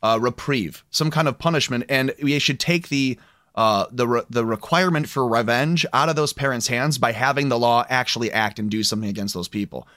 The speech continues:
'Cause otherwise, it's going to be like the Hatfields and the McCoys. For the next twenty years, it's going to be people who remember the pandemic and how you treated me and how we treated you, and it's just gonna be people pitted, and it's what people talk about civil war.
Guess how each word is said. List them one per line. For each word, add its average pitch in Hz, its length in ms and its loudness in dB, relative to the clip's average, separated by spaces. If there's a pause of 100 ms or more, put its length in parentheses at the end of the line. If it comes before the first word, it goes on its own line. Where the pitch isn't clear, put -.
'Cause 139 120 0
otherwise, 160 320 2
it's 131 140 -6
going 156 200 2
to 139 60 0
be 139 160 0
like 127 160 2
the 120 80 -4
Hatfields 143 420 -2
and 127 100 -2
the 123 120 -2
McCoys. 92 360 -4 (260)
For - 100 -8
the 156 60 -2
next 156 180 -2
twenty 175 300 0
years, 170 160 2
it's 123 100 -2
going 151 180 2
to 139 60 -2
be 135 240 0 (280)
people 180 240 0
who 160 140 4
remember 151 400 2
the 139 80 2
pandemic 135 540 0
and 113 100 -2
how 127 320 0
you 147 260 2
treated 139 380 0
me 151 160 2
and 135 100 0
how 110 120 -2
we 147 160 0
treated 143 340 -2
you, 131 280 0 (260)
and 123 100 -4
it's 107 120 -2
just 135 160 0
gonna 127 160 -2
be 120 180 0
people 120 380 -2
pitted, 123 580 0
and 120 160 -2
it's - 200 -4 (380)
what 120 120 -4
people 123 180 -4
talk 120 160 -2
about 107 160 -2
civil 113 300 0
war. 113 300 0